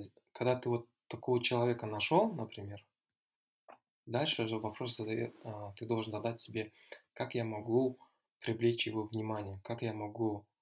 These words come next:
заинтересовать этого человека, чтобы он уделил хотя бы час времени?"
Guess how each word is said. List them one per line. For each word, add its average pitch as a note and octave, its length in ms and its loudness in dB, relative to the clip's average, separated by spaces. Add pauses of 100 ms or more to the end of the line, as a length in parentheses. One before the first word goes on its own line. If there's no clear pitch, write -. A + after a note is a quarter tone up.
(600)
заинтересовать G#2+ 840 -4
этого G#2+ 240 -8
человека, A#2 480 -6
чтобы A2 260 -6
он G#2+ 120 -4
уделил G#2+ 480 -2
хотя - 280 -6
бы A2 240 -6
час A2+ 360 -2
времени?" G#2 500 -2